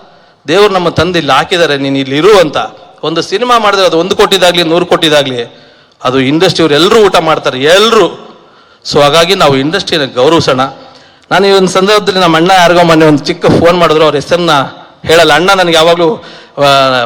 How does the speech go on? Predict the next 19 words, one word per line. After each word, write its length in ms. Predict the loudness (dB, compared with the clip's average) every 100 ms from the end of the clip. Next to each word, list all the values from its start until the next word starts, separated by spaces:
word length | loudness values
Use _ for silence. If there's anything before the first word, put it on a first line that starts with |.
| -6 -4
ನಾನು 180 | 0 2
ಒಳ್ಳೇದೇ 440 | 2 2 2 2
ಮಾಡಿದ್ರು 400 | 2 0 2 0
ನಮ್ಮ 160 | 0 0
ರೇವಣ್ಣ 220 | 0 0
ಸಾಹೇಬ್ರು 560 | -2 0 0 -2 -10 -20 -20 -10
ನನ್ನನ್ನ 280 | -6 -4 0 0
ಕರೆದು 480 | 0 0 0 2 2
ಅಪ್ರಿಷಿಯೇಟ್ 420 | 2 -2 -4 -4
ಮಾಡ್ತಾರೆ. 320 | -4 -4 -4 -6 -10 -20 -20 _ _ -4
ತಪ್ಪು 220 | -2 2
ನಡೆದವು, 280 | 2 4 4
"ಏನೋ 400 | 4 4 4 2
ಹಿಂಗ್ 160 | 0
ಅಂತ 140 | -2 -2
ಇದ್ದಾರೆ, 680 | 0 2 0 0 -6 -16 -6
ಏನೋ 180 | -2 2
ಇದು" 220 | 2 0
ಅಂತಾರೆ. 360 | -2 -4 -8